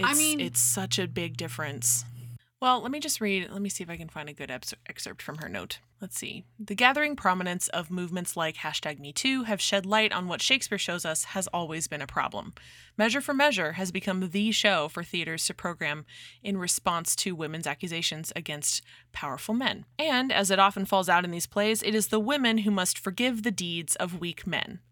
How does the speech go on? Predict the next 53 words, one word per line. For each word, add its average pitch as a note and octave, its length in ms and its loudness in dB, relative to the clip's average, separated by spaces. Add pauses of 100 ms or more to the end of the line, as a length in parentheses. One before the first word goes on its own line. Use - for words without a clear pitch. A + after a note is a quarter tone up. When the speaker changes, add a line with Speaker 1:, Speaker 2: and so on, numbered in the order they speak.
Speaker 2:
Did D#4+ 160 -4
I A4 60 -2
mention E4+ 360 -2
that C#4 120 0
it's C4 120 -4
supposed A3+ 340 -2
to - 40 -14
be G#3+ 120 2
a - 20 -2
comedy? F#3 540 -4 (400)
Measure's B3 320 4
notorious G#3+ 480 4
status F3+ 400 2
as E3+ 160 -2
a, E3+ 80 -4
quote, - 340 -4
problem A#3 420 2
play E3 460 -4 (340)
only G#3 240 2
makes F#3+ 280 2
it - 100 -4
the G3 80 0
more F3+ 240 0
urgent F#3 480 0 (120)
to G3+ 120 -2
stage E3+ 420 0
in E3+ 140 -8
this E3 140 -2
time E3+ 240 -6
of E3+ 100 -10
cultural E3+ 480 -4
reckoning. - 460 -8
"I D#3 40 -12
feel E3+ 200 -6
honored E3 360 -4
to D#3+ 120 -6
have D3 120 -12
been D#3 120 -10
at D3 80 -12
the D3+ 80 -10
helm D#3 240 -8
of D3+ 100 -10
such - 160 -6
a D#3 80 -6
fierce D#3 360 -6
and D#3 100 -10
talented C#3 480 -10
team," G#3+ 400 0
blah, C#3+ 180 -8
de C#3 80 -8
blah, B2+ 220 -14
de B2+ 80 -16
blah. F#3+ 340 0